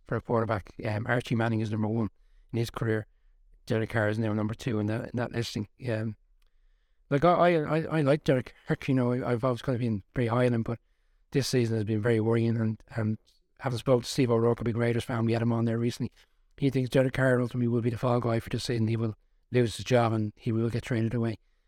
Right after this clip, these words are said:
Maybe it is the Colts, maybe it's, it's the Jets, but someone will take a flyer on him. But, like, there's been so many games for the Raiders this year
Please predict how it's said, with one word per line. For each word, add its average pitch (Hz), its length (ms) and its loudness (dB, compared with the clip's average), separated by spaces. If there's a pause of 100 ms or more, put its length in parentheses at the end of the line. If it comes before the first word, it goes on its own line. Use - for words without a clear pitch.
(100)
Maybe 123 300 4
it 120 60 4
is 127 120 0
the - 60 -12
Colts, 117 340 0
maybe 113 240 0
it's, - 200 -6
it's - 180 -10
the 117 80 -6
Jets, 117 300 -2
but - 180 -10
someone 131 260 0
will 110 100 -2
take 117 220 -4
a - 20 -6
flyer 113 320 0
on 113 100 0
him. 110 80 0
But, 110 140 -4 (760)
like, 120 160 2
there's 123 120 -2
been 143 120 -2
so 185 180 2
many 196 140 2
games 147 300 0
for 131 60 -6
the 117 60 0
Raiders 113 320 0
this 113 200 -6
year 107 100 -6